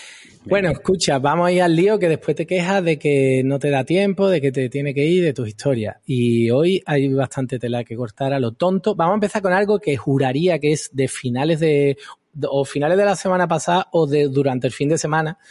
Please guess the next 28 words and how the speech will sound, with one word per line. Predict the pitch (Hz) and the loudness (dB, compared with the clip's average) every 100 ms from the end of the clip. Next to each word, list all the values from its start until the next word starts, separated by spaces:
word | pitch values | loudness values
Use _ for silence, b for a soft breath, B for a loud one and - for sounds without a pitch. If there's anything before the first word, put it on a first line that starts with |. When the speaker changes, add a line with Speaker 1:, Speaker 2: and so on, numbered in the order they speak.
| B _ | B _
Speaker 2:
pero | - 135 127 123 120 | -2 2 2 2 2
bueno, | 123 101 - | -2 -4 -4
yo | 123 | -4
lo | 113 | -2
escribí | - 120 117 | -4 -4 -2
el | 113 | -4
lunes | 120 120 117 | -6 -8 -8
en | 117 | -8
Decaceta | 113 113 110 139 143 185 - | -10 -12 -8 -8 -8 -10 -10
y | 127 110 104 104 107 | -10 -8 -8 -10 -10
lo | 104 | -8
vais | 107 113 120 | -8 -8 -8
a | |
mamar | 117 107 110 | -12 -10 -10
en | 107 104 | -10 -12
Deca | 104 - 101 98 - | -14 -14 -12 -14 -12
hoy | 107 101 | -12 -10
veintinueve, | 104 - 98 104 101 98 | -14 -16 -18 -16 -16 -14
viernes, | 104 117 131 156 - - _ | -14 -12 -12 -12 -14 -16 _
mañana | 131 113 104 104 | -16 -12 -12 -10
sábado, | - 107 110 131 - | -8 -8 -8 -8 -8
en | 131 127 | -8 -8
vuestros | 123 120 - 110 - - B B B B | -8 -16 -14 -16 -16 -20 B B B B
programas | - 127 117 113 110 107 - | -6 -4 -4 -6 -8 -12 -10
podcasteriles, | 151 - 190 - 165 185 185 | -10 -6 -4 -2 0 2 2
y | 160 156 | 2 0
es | 170 | -2
que, | - 160 | -6 -6